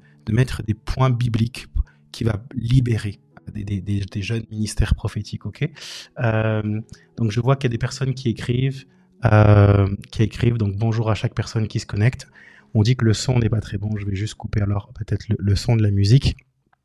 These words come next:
Donc, je pense que là, ça va être, ça va être mieux. Euh, est-ce que vous m'entendez bien ? Est-ce que tout est OK ? Euh, je crois qu'il y a un problème de micro, mais moi, de mon côté, tout va bien.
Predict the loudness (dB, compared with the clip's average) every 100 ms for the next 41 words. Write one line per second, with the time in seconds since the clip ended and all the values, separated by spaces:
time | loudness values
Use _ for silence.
0 | _ _ -20 -4 0 0 -2 -12 -18 -20
1 | -20 -20 _ -8 -6 -2 0 2 2 0
2 | 0 -2 -4 -4 -4 -2 -2 -2 0 0
3 | -2 -12 _ _ _ 0 2 4 4 2
4 | 2 0 -2 0 4 4 4 2 2 4
5 | 4 2 0 -6 -10 -6 -6 -6 -2 -2
6 | -2 0 0 -2 -10 _ _ _ _ -2
7 | 0 2 2 0 0 -2 -6 -8 -4 -4
8 | -4 -4 -2 -2 -4 -6 -2 2 4 4
9 | 4 2 0 0 0 2 2 4 4 4